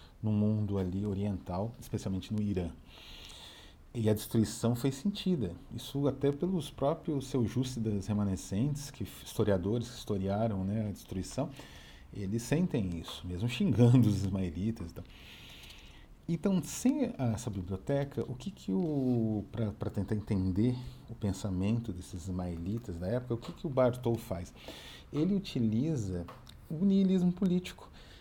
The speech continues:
que era uma moeda forte, como eu falei, né? Ele foi migrando do anarquismo pros nacionalismos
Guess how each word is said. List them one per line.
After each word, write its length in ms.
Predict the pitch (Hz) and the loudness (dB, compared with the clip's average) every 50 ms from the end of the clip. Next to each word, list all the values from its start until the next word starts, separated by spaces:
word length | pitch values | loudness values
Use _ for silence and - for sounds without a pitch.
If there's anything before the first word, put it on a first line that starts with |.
| - - | -20 -16
que 240 | - - - 180 156 | -6 0 4 6 8
era 180 | 160 170 202 208 | 8 8 8 6
uma 160 | 196 190 185 | 4 2 2
moeda 380 | 170 147 131 139 156 160 160 | 2 2 2 2 2 0 0
forte, 500 | 143 - - - - 143 131 185 175 - | -2 -4 -4 -2 2 4 4 4 2 0
como 180 | - - 196 262 | 0 0 0 0
eu 40 | 254 | 2
falei, 380 | - - 196 165 139 131 120 | 4 4 4 6 6 6 4
né? 340 | 107 95 95 95 107 117 123 - - - - - - - - - - - - - - | 2 2 2 0 0 -2 -4 -6 -10 -14 -14 -18 -20 -20 -20 -20 -20 -20 -20 -14 -10
Ele 160 | 107 92 98 | -6 -4 -4
foi 180 | 101 - - 165 | -4 -2 0 0
migrando 480 | 180 185 135 92 101 101 117 143 160 135 | 2 2 2 2 2 2 2 4 2 2
do 80 | 110 | 2
anarquismo 480 | 107 104 101 92 - - - 151 139 117 | 2 2 0 0 -2 -4 -4 -4 -4 -4
pros 180 | - - 92 | -6 -6 -4
nacionalismos 640 | 95 101 98 - 117 120 117 113 113 135 151 175 | -4 -4 -2 0 0 2 2 2 2 0 0 -2